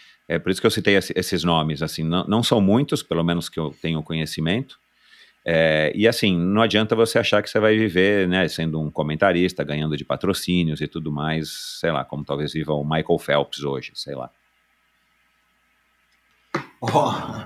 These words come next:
Speaker 2: engraçado, se você citar o Luiz Lima, o Luiz Lima foi um super parceiro e rival também, né?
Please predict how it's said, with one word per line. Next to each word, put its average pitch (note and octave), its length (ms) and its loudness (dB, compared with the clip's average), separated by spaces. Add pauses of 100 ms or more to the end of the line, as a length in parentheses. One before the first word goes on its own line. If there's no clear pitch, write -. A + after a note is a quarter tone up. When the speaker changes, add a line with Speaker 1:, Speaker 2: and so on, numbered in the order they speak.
(440)
Speaker 2:
engraçado, C#3 440 0
se C3 80 -6
você C3+ 220 2
citar - 280 0
o C3+ 40 2
Luiz C3 180 0
Lima, D3+ 240 2
o C#3+ 40 2
Luiz C3 160 0
Lima D#3 220 2
foi A3+ 240 0
um F#3+ 100 6
super C#3 580 0
parceiro B2 920 0
e A#2+ 120 -2
rival B2 460 4
também, B2 360 0
né? C3 300 -6